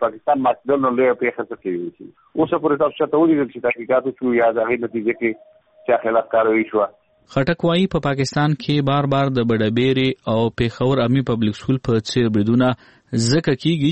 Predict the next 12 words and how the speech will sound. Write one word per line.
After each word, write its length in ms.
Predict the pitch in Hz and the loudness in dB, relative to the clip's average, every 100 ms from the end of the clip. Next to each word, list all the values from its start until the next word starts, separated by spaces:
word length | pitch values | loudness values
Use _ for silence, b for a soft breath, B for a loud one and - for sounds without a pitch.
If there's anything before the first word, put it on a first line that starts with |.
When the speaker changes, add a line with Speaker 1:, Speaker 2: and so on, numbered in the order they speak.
| - | 0
Speaker 2:
چې 60 | |
د 160 | 156 131 | -2 0
دا 60 | 135 | -2
قسمه 320 | 135 - 127 117 | -4 -2 -2 0
پېښو 240 | 127 123 131 123 | -2 0 -2 -2
پلټنې 420 | 117 110 104 120 104 | 0 0 0 0 0
نه 60 | 104 | 0
کیږي. 300 | 110 104 117 123 - b b - | -2 2 2 0 -6 b b -4
د 80 | 117 | -2
ده 60 | 113 | 0
په 60 | 110 | -2
خبره 360 | - 117 131 | -4 0 2